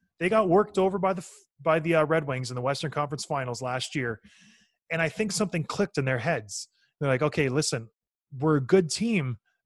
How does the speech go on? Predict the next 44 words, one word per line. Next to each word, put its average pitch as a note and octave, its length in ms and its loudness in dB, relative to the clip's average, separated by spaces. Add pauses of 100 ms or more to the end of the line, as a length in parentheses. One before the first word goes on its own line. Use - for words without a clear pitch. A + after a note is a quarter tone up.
but C#3+ 140 0
we D3 120 2
need E3+ 200 2
to D3 60 -2
do D3 140 4
more. C3 500 0 (160)
And C3+ 120 -8
sure, G3+ 260 0
they G3 100 2
got F3+ 160 2
Hossa, D#3 340 2
sure, E3+ 220 -2
they E3+ 80 0
got D#3 160 0
John D3 260 -2
Madden, C3+ 400 -4
sure, F#3 260 0
they E3 160 2
were, C3+ 200 0 (400)
you D#3 80 -2
know, C3+ 160 0
more D3 300 4
talented, E3 600 0 (300)
but D#3+ 120 -4
they D#3 80 0
were D3 80 2
more D3 180 2
experienced. B2+ 880 -6 (340)
They C#3 120 2
were C#3 100 2
willing E3 340 2
to - 80 -10
do D3+ 220 2
the C#3 100 0
dirty C3+ 340 -2
things. B2 260 -6
We B2+ 80 -2
saw D#3 240 2
Keith - 380 -4
get C3 120 -4
his A#2+ 140 -4
teeth - 340 -6
knocked C3+ 360 -4
out B2 260 -2